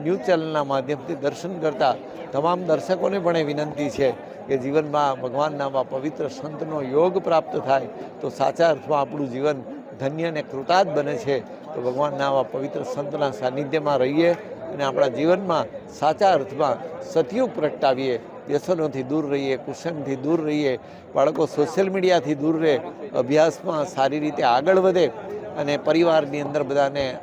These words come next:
પ્રેમ, આદર આપી અને સાચા અર્થમાં સત્સંગને ભક્તિના માર્ગે ચાલે એવા રૂડા આશીર્વાદ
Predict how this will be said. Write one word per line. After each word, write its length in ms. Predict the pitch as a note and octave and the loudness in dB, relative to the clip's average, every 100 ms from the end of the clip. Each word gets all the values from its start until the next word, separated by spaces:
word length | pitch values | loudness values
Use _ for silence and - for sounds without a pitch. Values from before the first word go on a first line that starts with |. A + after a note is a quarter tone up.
| - | -8
પ્રેમ, 280 | C#3 C#3+ D3 C3 | 2 4 4 0
આદર 320 | B2+ C#3+ C3+ | 0 2 4
આપી 380 | B2 B2+ E3 C3+ - - - | 4 4 2 2 -4 -14 -10
અને 160 | C3+ | -8
સાચા 380 | B2+ C#3 - E3 | -2 0 4 4
અર્થમાં 360 | D3+ - C#3 B2+ | 2 0 -4 0
સત્સંગને 460 | - - E3 D#3+ C#3+ | -4 -2 -4 -4 -2
ભક્તિના 480 | B2 - C#3+ F#3 | -4 -4 -4 -2
માર્ગે 340 | D3 C#3+ C3+ C#3 | 0 0 0 -2
ચાલે 320 | C3+ C3 C3 - - - - | 2 2 0 -4 -14 -12 -2
એવા 160 | C3+ | 2
રૂડા 240 | C3+ C3+ C#3 | 2 2 0
આશીર્વાદ 540 | B2+ E3+ E3 D#3 D3 | 0 0 4 4 4